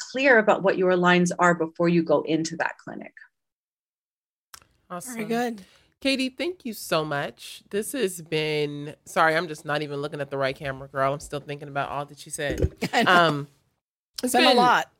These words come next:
Speaker 2: a lot, but it's been super helpful.
Speaker 3: Yeah.
Speaker 2: And if you don't have, um, us before, sorry, them before us,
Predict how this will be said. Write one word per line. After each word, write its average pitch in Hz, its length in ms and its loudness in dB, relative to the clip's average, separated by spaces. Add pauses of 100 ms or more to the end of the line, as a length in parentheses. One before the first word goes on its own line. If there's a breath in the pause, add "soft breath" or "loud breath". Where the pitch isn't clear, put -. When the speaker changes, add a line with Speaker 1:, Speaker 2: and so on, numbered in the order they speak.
(280)
Speaker 2:
a 180 80 4
lot, 175 300 6
but 190 140 0
it's 185 120 -8
been 196 180 -2
super 269 420 0
helpful. 151 600 0
Speaker 3:
Yeah. 214 80 -4
Speaker 2:
And 156 560 2 (380 soft breath)
if - 160 -2
you 233 120 2 (180)
don't 208 440 4
have, 170 800 4 (140)
um, 147 500 2 (240)
us 185 260 2
before, 156 440 -2 (280)
sorry, 147 380 -2
them 170 500 0 (240)
before 151 480 -2
us, - 520 0